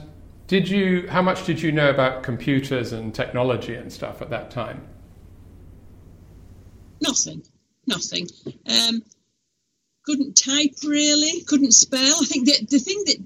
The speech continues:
Speaker 2: the spell check was the thing that made me move towards computers. I don't know when that was, probably twenty-five years ago. And the fact that it just wo-,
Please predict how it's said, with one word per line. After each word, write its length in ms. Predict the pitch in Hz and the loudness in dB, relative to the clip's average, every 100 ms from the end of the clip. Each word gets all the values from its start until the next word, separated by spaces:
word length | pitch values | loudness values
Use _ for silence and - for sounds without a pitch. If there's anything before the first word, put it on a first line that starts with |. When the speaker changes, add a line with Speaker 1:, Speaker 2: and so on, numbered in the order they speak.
| - | -8
Speaker 2:
the 120 | 247 | 0
spell 300 | - - 339 | 0 2 -2
check 320 | 370 277 220 | 2 2 2
was 100 | 220 | -4
the 80 | 208 | -4
thing 220 | - 254 | -2 -2
that 140 | 233 - | -2 0
made 240 | 220 226 | 0 2
me 260 | 208 208 196 _ _ _ _ _ | 0 0 -2 _ _ _ _ _
move 280 | 214 226 247 | -2 0 0
towards 360 | 247 220 214 - | -2 -2 -2 -4
computers. 1000 | 214 196 - 240 240 - 156 143 160 - _ _ _ _ _ _ _ _ _ _ _ | -6 -8 -4 -4 -2 -2 -4 -4 -6 -6 _ _ _ _ _ _ _ _ _ _ _
I 240 | - 69 190 | -14 -8 -6
don't 220 | 180 - | -6 -8
know 180 | - - | -10 -6
when 220 | - - | -2 -2
that 200 | 185 - | -2 -6
was, 420 | 98 98 - - _ _ _ _ _ | -6 -4 -4 -4 _ _ _ _ _
probably 200 | 226 214 | -4 -4
twenty-five 560 | - 254 247 - 175 170 | 0 2 2 0 -4 -2
years 280 | 175 175 | -2 0
ago. 380 | 175 180 175 175 175 _ _ _ | -2 -4 -4 -4 -8 _ _ _
And 220 | 208 220 220 | 0 0 0
the 80 | |
fact 360 | 220 254 240 - | 0 0 0 -2
that 340 | 233 - - - - _ _ _ _ _ _ _ _ _ _ _ - | -4 0 -2 -2 -12 _ _ _ _ _ _ _ _ _ _ _ -10
it 180 | - | -6
just 280 | - 262 - | 2 4 4
wo-, 80 | 208 | 0